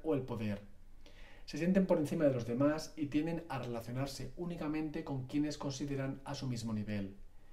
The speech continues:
Necesitan ser admirados y admiradas continuamente,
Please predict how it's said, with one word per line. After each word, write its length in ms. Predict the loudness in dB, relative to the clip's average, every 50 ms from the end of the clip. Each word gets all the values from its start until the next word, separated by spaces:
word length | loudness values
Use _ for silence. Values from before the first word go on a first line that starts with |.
| -14 -14 -16 -18 -18 -18 -10 -6
Necesitan 440 | -6 -4 -2 -4 -4 -2 -2 -4 -4
ser 160 | -2 -2 -2
admirados 640 | -2 0 -2 -2 -2 -2 0 2 2 2 2 0 -2
y 60 | -2
admiradas 540 | -2 0 0 0 2 2 2 2 0 0 0
continuamente, 880 | -2 -2 -2 -2 -2 0 0 0 2 2 0 0 0 -2 -2 -2 -2